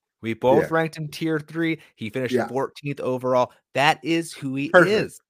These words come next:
Speaker 1: Like, that's
Speaker 2: Yeah.
Speaker 1: it. And that's
Speaker 2: Yeah.
Speaker 1: fine. That is okay. And it's okay to like people like that. You know, at a certain point, you want someone that's gonna go out there and score points for you.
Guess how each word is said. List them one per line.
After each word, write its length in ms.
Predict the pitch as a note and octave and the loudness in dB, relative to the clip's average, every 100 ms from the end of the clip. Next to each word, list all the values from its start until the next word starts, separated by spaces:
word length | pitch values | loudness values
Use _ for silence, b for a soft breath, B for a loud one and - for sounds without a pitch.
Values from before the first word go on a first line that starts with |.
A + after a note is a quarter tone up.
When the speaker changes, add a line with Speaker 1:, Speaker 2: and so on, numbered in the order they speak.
| _ _ - | _ _ 2
Speaker 1:
Like, 180 | C#3 - | 2 2
that's 280 | C#3+ D#3 - | -2 -2 0
Speaker 2:
Yeah. 220 | - G3+ | 2 2
Speaker 1:
it. 120 | - _ - - | 0 _ -12 -4
And 220 | D3+ D3 | -2 -2
that's 400 | C#3 D#3 E3+ - | 2 2 2 -4
Speaker 2:
Yeah. 60 | - _ - | -18 _ -2
Speaker 1:
fine. 520 | F#3+ F3 D3 G#2+ F#2+ | 0 0 -4 -8 -6
That 200 | B2+ D3+ | -2 0
is 120 | D3+ - | -2 -4
okay. 880 | D#3 E3 E3+ E3 - D#3+ D3 A#2+ F#2 G2+ | 0 0 0 -4 -10 -8 -4 -6 -6 -8
And 100 | B2 | -6
it's 140 | B2+ | -4
okay 400 | C#3+ C#3+ D#3 E3 | -4 -2 -2 -2
to 140 | D#3 C3+ | -2 -2
like 340 | B2+ D3 D3+ | -2 -4 -4
people 460 | D3+ C#3 C#3 C3+ A#2 | -10 -8 -6 -6 -6
like 320 | B2 B2+ _ | -8 -8 _
that. 280 | G2+ E2+ - b b - | -12 -12 -14 b b -10
You 140 | A#2+ | -4
know, 160 | B2+ C#3 | -2 0
at 120 | C3 | -2
a 40 | |
certain 360 | - D#3+ F3 F#3 | -2 -4 -4 -6
point, 340 | F#3 F#3 F#3 | -6 -4 -4
you 120 | C3+ C3 | -6 -4
want 180 | C#3+ C3 | -4 -4
someone 180 | C#3 | -6
that's 140 | C3 - | -6 -8
gonna 240 | B2 G#2+ - | -10 -12 -10
go 160 | A#2+ B2+ | -6 -4
out 220 | C3 - | -4 -4
there 240 | B2 B2 A#2 | -2 -2 -4
and 140 | G#2 G2 | -10 -14
score 320 | - - B2 | -16 -6 -6
points 320 | - A#2 A#2+ | -6 -8 -8
for 220 | - D#3 D#3+ | -6 -4 -2
you. 180 | D#3+ | -4